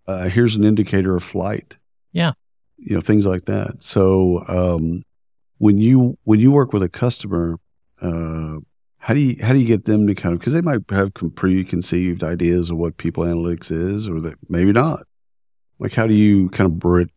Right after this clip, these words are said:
Speaker 1: broach the conversation and say, "Here's how, here's how to use it best"?
Speaker 2: Well, you start off with, like, "What are you having problems with?" And it
Speaker 1: Mm.
Speaker 2: usually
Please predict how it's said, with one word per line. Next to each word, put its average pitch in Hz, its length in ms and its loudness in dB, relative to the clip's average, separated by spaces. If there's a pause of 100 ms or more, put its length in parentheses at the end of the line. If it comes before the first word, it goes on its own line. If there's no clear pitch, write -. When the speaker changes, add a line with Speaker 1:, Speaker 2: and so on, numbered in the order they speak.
(140)
Speaker 1:
broach 90 500 0
the 85 80 -8
conversation 87 680 -4
and 80 100 -4
say, 80 180 -4
"Here's 107 360 2
how, 87 240 -4 (100)
here's 107 260 2
how 98 80 -2
to 92 60 -2
use 87 240 -4
it - 100 -12 (140)
best"? - 500 -14 (540)
Speaker 2:
Well, 294 60 -2
you 247 60 0
start 247 280 2
off 160 240 2
with, 127 140 0
like, 123 180 0
"What 135 220 -2
are - 20 0
you 143 80 0
having 131 240 0
problems 113 560 -4
with?" 117 300 -6
And 127 100 -10
it - 40 -4
Speaker 1:
Mm. 95 300 -4 (340)
Speaker 2:
usually 180 360 -4